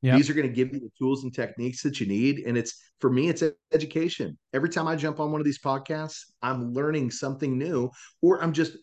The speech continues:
Speaker 2: re-educating myself something so that the next time that comes up, I'm prepared for that situation.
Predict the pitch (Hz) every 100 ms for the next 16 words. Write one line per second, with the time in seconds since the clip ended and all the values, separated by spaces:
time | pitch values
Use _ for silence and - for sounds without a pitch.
0 | _ 113 127 196 - 147 135 - 131 127
1 | 117 113 - 120 - 123 113 127 123 127
2 | 127 123 117 135 147 - 156 147 143 139
3 | 147 123 117 135 165 _ _ _ _ _
4 | - 160 180 185 - 143 160 151 - 143
5 | 131 131 156 - 165 214 - -